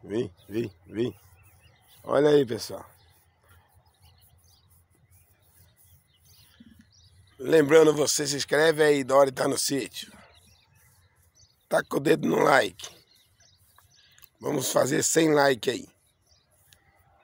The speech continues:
Coçando a vaquinha. <clears throat> Olha o bezerrinho dela.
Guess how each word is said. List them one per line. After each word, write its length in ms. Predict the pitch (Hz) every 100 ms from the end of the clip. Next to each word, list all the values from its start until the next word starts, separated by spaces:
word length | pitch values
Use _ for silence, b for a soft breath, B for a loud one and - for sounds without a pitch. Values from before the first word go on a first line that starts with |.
| _ _ -
Coçando 380 | 117 - 180 180
a 40 |
vaquinha. 520 | 165 139 143 143 107 - _ _ _ -
<clears throat> 2000 | - - - - - _ _ - _ _ _ _ _ _ - - - _ -
Olha 120 | 110 123
o 40 |
bezerrinho 460 | 123 120 120 117 110
dela. 240 | 98